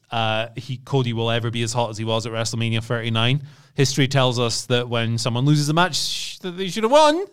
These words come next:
and they're a babyface, uh, it's not always that good. The amount of times this happened with various others over the years. So I think they've blown their spot.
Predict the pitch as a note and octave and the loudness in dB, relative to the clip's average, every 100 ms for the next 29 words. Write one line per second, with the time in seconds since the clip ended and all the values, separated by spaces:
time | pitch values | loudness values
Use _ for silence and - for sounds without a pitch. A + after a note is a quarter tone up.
0 | - C#3 F3 D#4 F4 F#4 F4+ F#4 - - | -6 -2 0 2 2 2 2 2 -2 -10
1 | - F#4 D#4 D4 D4 - C#4 C#4+ D4 C#4 | -8 -6 -4 -6 -6 -4 0 0 0 -2
2 | C4+ D4+ D#3+ - - _ _ _ _ _ | -2 -2 -4 -6 -20 _ _ _ _ _
3 | - G3+ G3+ G#3 G3+ F#3 G#3 G3 F#3+ - | -12 -10 -8 -6 -6 -2 0 0 0 0
4 | F3 E3+ D3 C#3+ C#3+ C#3 C3+ C3+ B2 A#2 | 0 0 -2 -4 -4 -4 -4 -4 -6 -6
5 | A2+ G2 F#2+ F#2+ F2+ - A2+ G#2 F#2+ - | -8 -8 -10 -10 -10 -6 -4 -4 -6 -16
6 | - - _ _ _ D3 F3+ G#3+ A3+ F3+ | -20 -20 _ _ _ 0 2 2 2 4
7 | G#3 G3+ G3 - - - - | 4 4 2 4 4 4 0